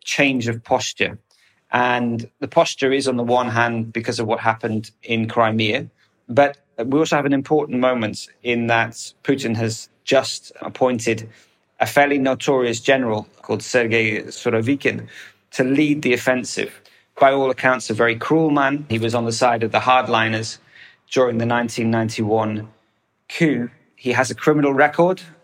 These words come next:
for stealing weapons. And he's been through Afghanistan, Chechnya, the second Chechen campaign, certainly involved in some of the worst offenses and some of the most hardline operations in Syria. And just yesterday, I was speaking to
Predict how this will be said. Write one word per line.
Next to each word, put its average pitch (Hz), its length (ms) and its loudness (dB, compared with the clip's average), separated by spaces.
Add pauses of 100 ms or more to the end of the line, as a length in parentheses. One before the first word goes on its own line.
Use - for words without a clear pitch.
for - 80 -12
stealing 123 480 -2
weapons. 147 580 -2 (460)
And 139 120 4
he's 160 200 2
been 196 260 2
through 156 640 2
Afghanistan, 135 960 0
Chechnya, 127 640 -2
the 117 80 -2
second 147 400 0
Chechen 120 540 -2
campaign, 117 640 0 (400)
certainly 143 380 0
involved 151 400 2
in 127 60 0
some 131 220 0
of 117 80 -2
the 123 80 0
worst 131 680 -2 (120)
offenses 117 720 -4
and 110 240 -4
some 135 140 -4
of 123 60 0
the 117 80 -2
most 117 180 0
hardline 117 460 2
operations 113 720 -2 (540)
in 117 220 -2
Syria. 120 600 0 (140)
And 135 380 0
just - 260 -2
yesterday, 151 360 2
I 117 40 4
was 120 140 0
speaking 143 340 -2
to 120 340 0